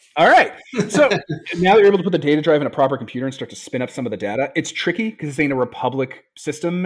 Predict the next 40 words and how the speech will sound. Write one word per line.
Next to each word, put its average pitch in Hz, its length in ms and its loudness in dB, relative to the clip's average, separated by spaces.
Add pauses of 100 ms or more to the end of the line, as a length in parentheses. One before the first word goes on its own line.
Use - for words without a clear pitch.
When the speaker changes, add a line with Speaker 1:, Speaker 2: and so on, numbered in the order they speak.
Speaker 1:
and 117 360 -6 (480)
computers 185 420 -4
in 170 60 -8
Star 160 240 -2
Wars 156 200 0
are 127 100 -8
hardware 143 480 -2
specific 165 640 -8
because - 800 -8
they 123 100 -4
don't 120 200 -4
have 120 320 -6
digital 123 360 -8
technology 131 640 -8
in 185 80 -10
Star - 280 -12
Wars, 170 220 -2
it 180 100 -12
seems. 196 400 -8 (340)
It's - 180 0 (880)
like, 202 140 4
like, 202 140 4
to 208 80 2
put 339 120 2
this 349 100 -4
into 226 100 -4
perspective, 147 500 -2 (240)
your 170 340 2
character, 135 600 -2 (140)
your 147 100 -2
character's 185 340 0
brain, 135 520 -4
their 117 120 -6
droid 113 300 -8
parts, 170 380 -6
what 143 100 -6
makes 131 220 -6
them 143 100 -8
a 104 60 -8
person, 175 500 -12